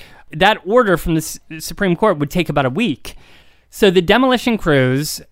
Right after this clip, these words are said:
sort of went back to working on excavating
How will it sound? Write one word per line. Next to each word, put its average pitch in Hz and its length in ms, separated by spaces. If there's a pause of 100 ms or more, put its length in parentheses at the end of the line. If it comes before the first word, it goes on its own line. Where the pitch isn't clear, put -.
(120)
sort 160 260
of 139 160 (200)
went 143 360
back 151 380
to 170 120
working 160 400
on 147 200 (100)
excavating 147 960